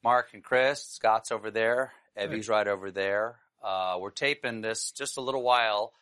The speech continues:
Speaker 1: after Donald Trump walked into the White House briefing room, actually, and tried to poison American democracy.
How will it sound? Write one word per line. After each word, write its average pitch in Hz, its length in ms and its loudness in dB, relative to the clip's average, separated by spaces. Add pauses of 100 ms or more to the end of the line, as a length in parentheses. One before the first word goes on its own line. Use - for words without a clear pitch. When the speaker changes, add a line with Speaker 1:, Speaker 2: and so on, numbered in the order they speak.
(300)
Speaker 1:
after 113 280 2
Donald 120 340 0
Trump 120 340 0
walked 113 360 2
into 113 120 -10
the 110 80 -4
White 117 240 2
House 107 500 0 (680)
briefing 127 480 -4
room, 78 260 -14 (100)
actually, 90 380 -10
and 90 100 -14
tried 110 240 0
to 104 40 -12
poison 113 520 -6
American 107 420 -4
democracy. 95 680 -6